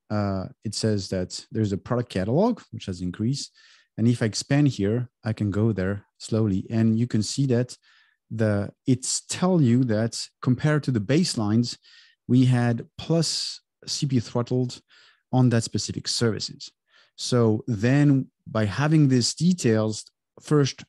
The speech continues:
I know that, uh, there is po-, probably s-, some issues related to the settings that I, I may have applied on my workload. So I can either, uh, easily increase it just, uh, to fix the problem, uh, very s-, quickly,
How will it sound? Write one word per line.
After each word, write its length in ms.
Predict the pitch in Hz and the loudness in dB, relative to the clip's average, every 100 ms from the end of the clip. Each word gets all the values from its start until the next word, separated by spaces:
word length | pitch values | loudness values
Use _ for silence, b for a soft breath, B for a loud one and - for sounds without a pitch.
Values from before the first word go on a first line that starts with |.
| - | -2
I 180 | 117 120 | 2 4
know 240 | 143 143 | 6 4
that, 320 | 120 113 - - _ _ _ - | 4 0 -4 -16 _ _ _ -10
uh, 180 | 104 104 - | -10 -10 -2
there 200 | 120 120 | 2 2
is 120 | 117 | 2
po-, 260 | - 120 - _ | -2 -6 -6 _
probably 400 | - 139 135 127 | -2 2 4 4
s-, 180 | 117 - 110 | 2 -6 -8
some 380 | - 107 101 98 b b 151 | -2 0 0 -4 b b 0
issues 380 | 147 151 131 | 2 4 4
related 320 | 117 117 113 - | 4 2 0 -2
to 80 | |
the 80 | 104 | -6
settings 340 | - 117 117 107 | -4 -2 0 0
that 120 | 101 | 0
I, 160 | 117 - | 0 -2
I 160 | 120 127 | 0 4
may 220 | 131 123 | 4 4
have 220 | 107 113 | 0 -2
applied 580 | 107 - 110 110 107 101 b b b b | -4 -6 -4 0 0 -2 b b b b
on 200 | 135 135 | 0 2
my 120 | 117 | 2
workload. 500 | 101 117 190 220 247 | 2 2 2 2 0
So 120 | - 101 | -2 -6
I 60 | |
can 300 | - 98 92 - - | -2 -4 -4 -6 -2
either, 300 | 110 107 104 107 | 0 0 -4 -4
uh, 200 | 101 95 | -4 -2
easily 340 | 120 110 110 107 | -2 0 0 0
increase 460 | 104 - 135 127 | -2 2 2 4
it 200 | 127 - | -2 -2
just, 320 | - 110 - | -6 -6 -4
uh, 160 | 98 87 - b b _ | -4 -4 -8 b b _
to 80 | 107 | -4
fix 220 | 131 - | -4 -2
the 80 | 107 | -2
problem, 500 | 110 95 98 98 - 90 | -2 -4 -4 -4 -8 -14
uh, 100 | 90 | -10
very 280 | 98 104 | -4 -2
s-, 200 | 98 - - | -2 -8 -4
quickly, 420 | 156 156 190 185 | -4 0 0 0